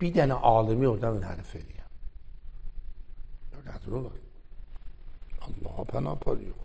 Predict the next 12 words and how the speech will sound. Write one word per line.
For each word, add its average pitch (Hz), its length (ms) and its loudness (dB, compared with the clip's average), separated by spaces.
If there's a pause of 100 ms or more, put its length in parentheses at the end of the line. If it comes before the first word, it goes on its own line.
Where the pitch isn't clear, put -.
Allaha - 380 -4
pənah 110 220 -4
aparıyor. - 280 -8 (840)
Allah 151 420 12
o - 60 6
qədər 139 280 12
göyçə 104 300 4 (100)
ədəbiyyatla 90 640 -2
Quranda 82 400 -8
danışır. - 480 -6 (1300)
O 160 120 10
qədər 156 560 8